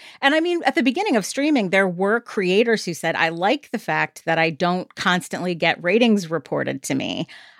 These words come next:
I like the fact that, you know, I'm not constantly being told your show is reliant on the ratings that you get." But it didn't take very long. And I remember Jenji Kohan from Orange Is the New Black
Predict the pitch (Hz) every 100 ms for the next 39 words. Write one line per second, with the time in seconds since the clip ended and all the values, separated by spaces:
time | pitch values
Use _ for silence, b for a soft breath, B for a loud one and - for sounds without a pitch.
0 | - 202 190 165 175 214 - 208 - 170
1 | 160 - 170 160 160 - 180 180 170 180
2 | 175 170 - - 185 180 - 180 175 165
3 | 165 160 - 175 160 156 156 185 170 170
4 | - 190 170 170 165 165 160 156 151 156
5 | 156 156 180 285 254 160 160 135 143 147
6 | 147 - B B B 196 226 190 240 262
7 | - 214 233 165 160 156 156 156 185 170
8 | 175 175 170 277 269 180 165 160 - 156
9 | 160 151 - 175 247 160 160 151 156 -
10 | 143 135 127 143 -